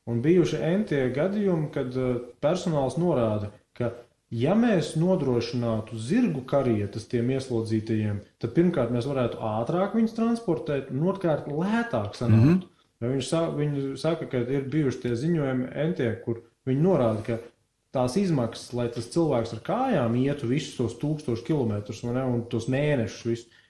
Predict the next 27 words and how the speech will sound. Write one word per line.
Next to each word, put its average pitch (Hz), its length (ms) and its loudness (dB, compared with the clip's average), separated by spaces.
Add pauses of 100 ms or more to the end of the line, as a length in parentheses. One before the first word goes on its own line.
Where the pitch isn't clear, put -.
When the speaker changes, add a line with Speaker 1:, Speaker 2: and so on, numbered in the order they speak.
(120)
Speaker 1:
viņš 120 140 -6
ir 123 100 -8
dārgāks 156 460 2
nekā 143 200 0
tad, 156 200 -2
ja 127 120 2
ar 123 80 2
zirgu 147 320 0
karietēm 139 540 2
viņu 147 160 2
aizvestu. 104 560 -2
Speaker 2:
Mhm. 139 280 8 (160)
Speaker 1:
Vai 117 120 -6
ne? 143 100 -2 (240)
Un, 135 300 -4
uh, 127 380 -2
<laughs> 160 160 -2
viņi 156 140 0
saka, 185 400 0
mēs 156 300 0
esam 151 280 -2
ziņojuši 160 420 2
gadiem 147 340 0
ilgi, 143 340 0 (380)
nulle 147 540 4
reakcijas 107 680 -2
ir. 101 80 -8